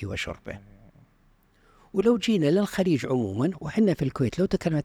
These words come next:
الكويت تحديدا، أنتم ترضعون عيالكم الصدقة كما يرضع الحليب.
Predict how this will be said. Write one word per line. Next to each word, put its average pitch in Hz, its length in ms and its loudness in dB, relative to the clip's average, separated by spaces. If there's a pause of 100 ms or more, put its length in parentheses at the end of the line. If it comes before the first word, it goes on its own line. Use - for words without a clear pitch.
الكويت 160 240 -2
تحديدا، 127 540 -4 (280)
أنتم 247 260 0
ترضعون 160 560 0
عيالكم 139 540 0
الصدقة 180 720 -2 (600)
كما 233 240 0
يرضع 110 320 -2
الحليب. 98 400 -10